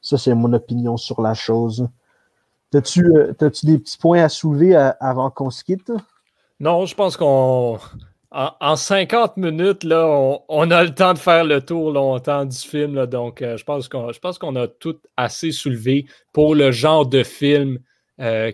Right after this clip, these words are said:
Speaker 2: qu'est Coach Carter, là. Je pense qu'on a touché pas mal à tout.
Speaker 1: Puis, euh, pour, euh, pour une première édition, pour un, pour un premier épisode du podcast Reprise Vidéo, j'espère qu'on,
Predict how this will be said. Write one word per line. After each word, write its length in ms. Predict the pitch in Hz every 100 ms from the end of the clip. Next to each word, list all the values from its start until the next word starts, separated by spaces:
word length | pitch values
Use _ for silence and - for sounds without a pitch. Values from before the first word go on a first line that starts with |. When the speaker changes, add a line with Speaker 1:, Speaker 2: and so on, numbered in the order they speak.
| -
Speaker 2:
qu'est 240 | 135 123
Coach 280 | - 120 -
Carter, 420 | 135 113 - 120
là. 80 | 120
Je 80 | -
pense 200 | 123 110
qu'on 140 | 120
a 40 | 107
touché 360 | - 120 - 127
pas 140 | 127
mal 200 | 110 107
à 80 | 98
tout. 200 | - _ - _ _ _ _
Speaker 1:
Puis, 220 | - 120 120
euh, 140 | 104 - _ _ _ _ -
pour, 200 | 139 131
euh, 160 | 120 - _ _ _
pour 180 | 139 147
une 80 | 143
première 240 | 147 151
édition, 560 | 151 139 120 120 147 151
pour 200 | 143 123
un, 160 | 113 - _ -
pour 120 | 120
un 40 | 113
premier 280 | - 123 120
épisode 400 | 110 113 120 117
du 160 | 110
podcast 460 | 107 113 113 117 -
Reprise 320 | 110 117 120
Vidéo, 240 | 110 113 117
j'espère 360 | 107 - 131
qu'on, 280 | - 110 107